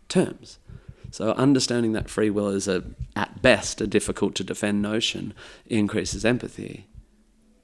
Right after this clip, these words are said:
Doesn't make you give up. It does the opposite. Since I first understood this, years after someone planted the idea in my head, it sat on the shelf,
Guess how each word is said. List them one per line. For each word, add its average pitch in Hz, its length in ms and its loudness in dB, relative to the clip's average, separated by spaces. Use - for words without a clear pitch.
Doesn't 117 300 0
make 101 340 -2
you 98 340 -4
give 101 160 -6
up. - 340 -8
It - 80 -20
does 107 220 -8
the 98 100 -4
opposite. - 500 -10
Since - 400 0
I 107 420 -2
first - 480 0
understood 104 680 2
this, - 400 -6
years 110 520 8
after 98 280 0
someone 95 280 -2
planted 98 360 -6
the 95 120 -4
idea 95 280 -6
in 95 60 -6
my 95 120 -4
head, 95 180 -8
it 98 140 -10
sat 101 220 -4
on 98 80 -6
the 107 80 -10
shelf, - 380 -8